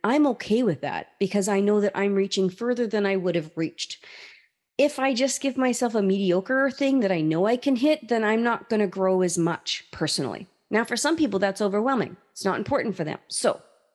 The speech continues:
I digress. Once you go through the details of what happened last year, and even if you didn't plan, you still had an idea of what you were hoping for. And so reflect on that. How did it go?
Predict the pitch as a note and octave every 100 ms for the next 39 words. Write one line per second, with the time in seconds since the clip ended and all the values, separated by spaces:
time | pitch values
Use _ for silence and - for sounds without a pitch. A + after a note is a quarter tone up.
0 | _ _ _ _ _ _ _ D3+ - C#3
1 | E3+ C#3+ - - - _ _ _ - -
2 | - G3 A3+ D#4 - D#4+ D#4+ C4 B3+ B3
3 | - B3+ B3+ G#3 G3+ G3 F#3+ D#3+ D3+ D3
4 | - D#3+ F3 G3 G#3+ A3 A#3+ A3+ F3+ F3+
5 | - F#3+ F3 E3+ - - B3 C#4+ D#4+ F4
6 | F4 D4+ D4+ B3 - C4 F#3 C#3+ D#3+ F#3
7 | _ _ _ _ _ A#3 B3 - E4 F4+
8 | B3+ G3+ D#3 E3 A3+ C#3 F#3 - F3+ E3+
9 | - D#3 D#3 F#3+ F#3+ D#3+ - - - G#3+
10 | - _ - - _ _ _ _ - A3
11 | B3+ B3 C4+ B3 E4 D4+ G#3 D#3 G2 D3+
12 | G#3 A#3+ A#3 A3+ F3+ D3